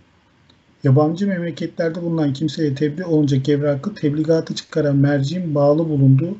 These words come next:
bakanlık vasıtasıyla Dışişleri Bakanlığı'na, oradan da Türkiye'ye elçilik veya konsolosluğuna gönderilir.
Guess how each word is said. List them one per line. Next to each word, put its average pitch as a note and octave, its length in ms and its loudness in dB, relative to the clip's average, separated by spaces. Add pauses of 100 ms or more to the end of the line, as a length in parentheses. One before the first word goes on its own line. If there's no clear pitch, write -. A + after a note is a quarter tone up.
(440)
bakanlık D#3 460 0
vasıtasıyla D3+ 680 -2
Dışişleri D#3 380 -4
Bakanlığı'na, C3+ 640 2
oradan D#3 440 0
da G3+ 60 -4 (100)
Türkiye'ye D#3+ 500 -6 (520)
elçilik C#3+ 420 0
veya D3+ 180 4
konsolosluğuna D3 800 -2
gönderilir. C3+ 640 2